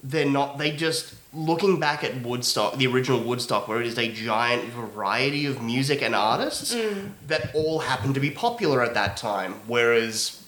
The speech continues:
Speaker 1: for Woodstock ninety-nine, it's like, let's just go for what's popular, not, like, the variety.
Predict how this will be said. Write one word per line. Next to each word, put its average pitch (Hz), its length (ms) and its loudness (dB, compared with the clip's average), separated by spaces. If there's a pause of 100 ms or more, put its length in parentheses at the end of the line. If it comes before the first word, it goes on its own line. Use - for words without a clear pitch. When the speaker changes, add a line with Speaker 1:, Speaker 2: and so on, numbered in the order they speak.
(240)
Speaker 1:
for 143 120 -2
Woodstock 135 360 2
ninety-nine, 127 400 2
it's - 100 -4
like, 127 140 0 (320)
let's 156 280 -2
just 175 260 -2
go 151 180 4
for 143 240 4
what's 120 420 -2 (220)
popular, 123 800 2 (180)
not, 120 380 0
like, 117 300 0
the 131 80 0
variety. 117 800 0